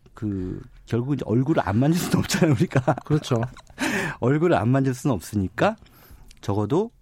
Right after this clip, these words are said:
Speaker 1: 뭔가 만지는 걸 조심하자.
Speaker 2: 음.
Speaker 1: 그래서 이런 그 전염병이 막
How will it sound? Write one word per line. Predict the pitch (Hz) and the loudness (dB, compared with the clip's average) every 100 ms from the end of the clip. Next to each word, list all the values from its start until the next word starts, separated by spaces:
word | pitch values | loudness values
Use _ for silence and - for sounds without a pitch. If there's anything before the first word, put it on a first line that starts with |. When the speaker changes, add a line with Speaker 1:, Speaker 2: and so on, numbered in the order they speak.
| _ - - | _ -20 -8
Speaker 1:
뭔가 | 98 95 101 | -4 -2 -4
만지는 | - 123 123 170 220 196 | 0 0 2 2 2 2
걸 | 117 | 0
조심하자. | 90 85 69 - - - - | -2 -6 -6 -8 -16 -16 -10
Speaker 2:
음. | 113 110 110 107 104 101 _ | -6 -4 -4 -4 -6 -10 _
Speaker 1:
그래서 | - 95 92 85 82 - - - | -8 -4 -4 -4 -6 -10 -14 -4
이런 | 117 113 | -2 0
그 | 104 101 | -2 -4
전염병이 | 101 110 113 107 95 | -2 -2 0 -2 -2
막 | 82 | -2